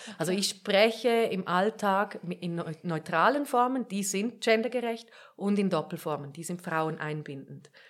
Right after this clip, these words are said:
Speaker 2: Mhm.
Speaker 1: Habe das halt irgendwie einfach mal so beschlossen, äh, zum Ausprobieren. Jetzt hat sich das ein bisschen eingebürgert und das wäre dann für mich auch der nächste Schritt, irgendwann zu gehen, das wirklich gendergerecht zu machen.
Speaker 2: Mhm.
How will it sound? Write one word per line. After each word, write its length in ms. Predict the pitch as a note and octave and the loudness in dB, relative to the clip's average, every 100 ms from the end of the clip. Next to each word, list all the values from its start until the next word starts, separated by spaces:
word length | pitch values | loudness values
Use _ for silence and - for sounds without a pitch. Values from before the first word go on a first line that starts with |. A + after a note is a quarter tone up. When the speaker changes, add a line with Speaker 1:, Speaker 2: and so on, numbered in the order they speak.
| - - | -20 -14
Speaker 2:
Mhm. 260 | F#3+ F3 F3 | -14 -12 -8
Speaker 1:
Habe 160 | D#3 | -4
das 180 | F3 E3+ | -2 0
halt 200 | D#3+ D#3+ | -2 -2
irgendwie 340 | F#3 F3 E3+ | -2 -2 -2
einfach 260 | E3+ F#3 F#3 | -2 -2 -2
mal 220 | F3 E3 | -2 -2
so 140 | F3 E3+ | -4 -8
beschlossen, 640 | D3+ D#3+ F#3 - G3 F#3+ - - | -6 -2 -2 -4 -6 -8 -14 -20
äh, 360 | - - - F#3 | -16 -12 -10 -8
zum 180 | - E3+ | -6 -2
Ausprobieren. 540 | D3+ F#3+ - F#3 F3+ | 0 0 -2 0 0
Jetzt 160 | E3+ F3 | 0 0
hat 120 | E3 | -4
sich 140 | E3 E3+ | -4 -10
das 160 | E3 | -8
ein 80 | D#3 | -8
bisschen 260 | D3+ D#3 C#3+ | -10 -10 -4
eingebürgert 600 | D#3+ A3 G#3 G#3+ A3+ A#3 | -2 -2 0 0 0 -2
und 120 | E3+ | -6
das 180 | F3+ F3 | -6 -2
wäre 240 | E3 D#3+ | -2 -2
dann 200 | D3+ E3 | -6 -10
für 140 | - E3 | -12 -10
mich 240 | E3 - | -8 -8
auch 140 | D3+ - | -10 -8
der 100 | D#3 | -6
nächste 340 | D#3 - D#3 | -6 -8 -10
Schritt, 400 | - F#3 G3+ - | -6 -6 -8 -8
irgendwann 400 | F3+ F3+ E3 D3+ | -8 -6 -6 -8
zu 120 | E3+ | -10
gehen, 300 | D#3+ E3+ F3 F3 - - - _ _ | -8 -6 -6 -10 -20 -20 -20 _ _
das 160 | D#3 F3 | -4 -2
wirklich 280 | E3+ F3 - | -2 -4 -4
gendergerecht 760 | D#3 D#3 F3 D3+ C#3+ C#3 - | -2 -2 -4 -6 -6 -10 -12
zu 80 | D3+ | -12
machen. 460 | C#3 - - C3+ - _ - | -14 -16 -16 -18 -18 _ -4
Speaker 2:
Mhm. 180 | A#3 | -4